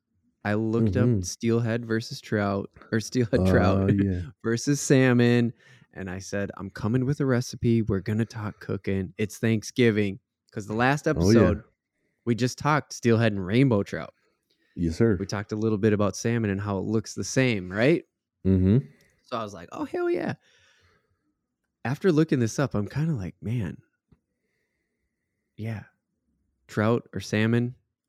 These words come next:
Speaker 1: this should be at Thanksgiving." <laughs>
Speaker 2: Right.
Speaker 1: I, I have, I have some new family additions to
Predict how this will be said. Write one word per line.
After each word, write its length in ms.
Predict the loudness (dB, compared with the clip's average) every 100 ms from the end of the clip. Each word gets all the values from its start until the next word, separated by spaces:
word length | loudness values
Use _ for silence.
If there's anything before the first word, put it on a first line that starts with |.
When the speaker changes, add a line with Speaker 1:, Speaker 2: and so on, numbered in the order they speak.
| _ _
Speaker 1:
this 100 | -4
should 200 | -2 0
be 160 | 2 2
at 200 | 2 0
Thanksgiving." 720 | -4 -4 0 2 4 4 0 -2
<laughs> 60 | -4 -6 -14 _ _ _ -20 -16 -2
Speaker 2:
Right. 380 | 2 4 4 2 -4 -16 _ _ -12
Speaker 1:
I, 100 | -12 -14 _ _ _ _ _ _ _
I 140 | 4 4
have, 420 | 4 2 -2 -8 _ 2
I 80 |
have 180 | 4 2
some 220 | 0 0
new 460 | 2 4 4 0 -4 _ _ _ _ _
family 460 | -2 0 2 2 2
additions 600 | 0 0 -2 -2 -6 -14 _
to 520 | -2 2 2 0 -2